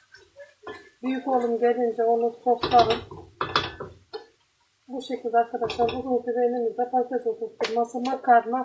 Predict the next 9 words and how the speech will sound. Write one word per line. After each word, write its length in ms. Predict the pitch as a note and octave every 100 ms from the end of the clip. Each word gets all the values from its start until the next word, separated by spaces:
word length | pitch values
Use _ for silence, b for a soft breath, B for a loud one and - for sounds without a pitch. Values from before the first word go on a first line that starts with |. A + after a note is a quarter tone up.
| -
salata. 640 | B3+ A#3 G#3 - B3 C4 - _ _ - _ _ _ _ _ _ _ _ _ _ _ _ _ _ _ - - - - -
Allah 240 | B3+ B3+
şahane 480 | - C4 B3 B3+ B3
olsun. 460 | A3+ G3+ - B3+ A#3+
Olmayanlara 720 | B3 A#3+ B3 A#3+ A#3 A#3 A#3+
da 140 | A#3+
versin 340 | A3+ G#3 - A3+
inşallah. 600 | A3+ - A3+ G#3+ A#3+ B3+ - - - - - - - - - - - -
Allah'ım 460 | B3 A#3+ B3 B3